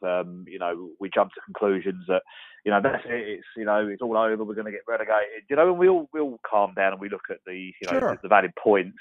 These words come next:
Speaker 1: of, you know, what's been going on. And if you ask me now, <clears throat> um, I think very heated after the, the Cardiff game, looking at it now. No, I don't think his job's in jeopardy. Has he got the next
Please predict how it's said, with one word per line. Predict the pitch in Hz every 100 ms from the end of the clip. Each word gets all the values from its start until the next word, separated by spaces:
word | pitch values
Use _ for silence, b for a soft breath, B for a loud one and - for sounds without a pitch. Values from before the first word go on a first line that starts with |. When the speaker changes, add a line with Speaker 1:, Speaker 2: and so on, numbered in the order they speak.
| -
Speaker 1:
of, | 87 82 - b b b b
you | 98
know, | 98
what's | 113
been | - 98
going | 101 98 101
on. | 101 107
And | 107 127
if | -
you | 139
ask | 143 120
me | 117 113
now, | 117 120 117 117 - _
<clears throat> | -
um, | 90 131 - - 104 101 104 107
I | 101
think | 110 107 -
very | 113 101
heated | 113 104 - 104
after | 101 - 101
the, | 98 101 65 71 _ _ 62 _ _
the | 98
Cardiff | 107 104 98 -
game, | 101 101 101
looking | 104 98
at |
it | 90
now. | 104 98 B B B B B -
No, | 151 123
I |
don't | 131 156 127
think | 110 104
his | 95 -
job's | 92 85
in | 90 101
jeopardy. | - 101 104
Has | 113
he | 110
got | 104 -
the | 107
next | 101 -